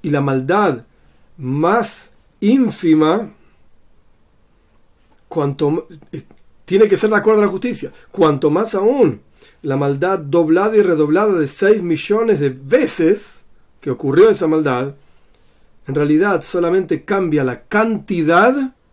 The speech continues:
pero no, el Rebbe subraya, la calidad. Si uno tiene una pregunta, "Ay, ¿no hay justicia en el mundo?", ¿qué diferencia hay entre la muerte de seis millones de personas o la muerte de un bebé? En calidad, en injusticia, es exactamente lo mismo.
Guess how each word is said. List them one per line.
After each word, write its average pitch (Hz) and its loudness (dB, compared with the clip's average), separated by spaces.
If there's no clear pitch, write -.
pero 143 -2
no, 190 2
el 147 -8
Rebbe 139 -2
subraya, 180 -4
la 147 -12
calidad. 156 -4
Si - -6
uno 302 0
tiene 254 0
una 180 -2
pregunta, 214 2
"Ay, 240 2
¿no 277 -2
hay 320 2
justicia 247 0
en 202 4
el 190 4
mundo?", 240 2
¿qué 220 -6
diferencia 196 0
hay 165 2
entre 151 -2
la 151 -2
muerte 180 -2
de 151 -2
seis 190 2
millones 175 -2
de 170 -4
personas 208 -2
o 196 -2
la 202 2
muerte 214 2
de 214 4
un 220 0
bebé? 214 2
En 139 -4
calidad, 202 2
en 151 -4
injusticia, 214 -2
es 165 -8
exactamente 151 -6
lo 131 -4
mismo. 113 -10